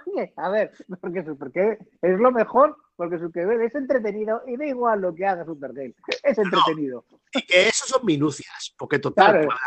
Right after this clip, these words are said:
Speaker 2: el bicho ese significa que tiene las horas contadas, que se la cargan,
Speaker 1: Claro.
Speaker 2: vamos.
Speaker 1: Viva la coherencia interna, joder, eso, eso me suena a otro podcast, fíjate.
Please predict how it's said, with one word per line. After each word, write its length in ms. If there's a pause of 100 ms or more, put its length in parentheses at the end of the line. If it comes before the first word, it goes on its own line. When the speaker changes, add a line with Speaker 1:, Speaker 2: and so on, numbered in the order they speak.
(500)
Speaker 2:
el 60
bicho 340
ese 380
significa 580
que 120
tiene 240
las 200
horas 220
contadas, 640
que 200
se 120
la 100
cargan, 240
Speaker 1:
Claro. 160
Speaker 2:
vamos. 200 (720)
Speaker 1:
Viva 280
la 100
coherencia 360
interna, 400
joder, 260 (300)
eso, 280
eso 180
me 100
suena 140
a 20
otro 160
podcast, 320
fíjate. 240